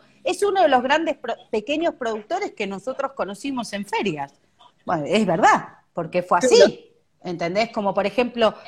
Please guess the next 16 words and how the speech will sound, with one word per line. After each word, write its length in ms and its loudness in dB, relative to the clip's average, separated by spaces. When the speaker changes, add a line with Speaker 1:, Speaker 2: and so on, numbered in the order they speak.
Speaker 1:
em, 720 0
no 120 -4
sé, 400 0
otro 300 -2
proyecto, 580 -2
bueno, 280 0
Proyecto 480 -2
Potrero, 520 0
yo 140 -10
lo 140 -2
conocí 340 -10
en 80 -10
la 100 -2
Feria 360 -2
de 60 2
Mary, 460 0